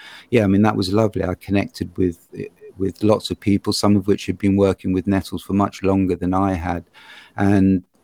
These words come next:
we, s-, um, with my friend Bridget, um, who I met previously, was also into nettles.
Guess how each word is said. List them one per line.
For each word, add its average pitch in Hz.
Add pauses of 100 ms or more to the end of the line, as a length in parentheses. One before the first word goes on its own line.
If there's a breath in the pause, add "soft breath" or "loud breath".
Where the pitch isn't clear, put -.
we, 107
s-, -
um, 90
with 107
my 101
friend 95
Bridget, 95 (240)
um, 87
who 90 (160)
I 90
met 90
previously, 92
was 90
also 98
into 90
nettles. 90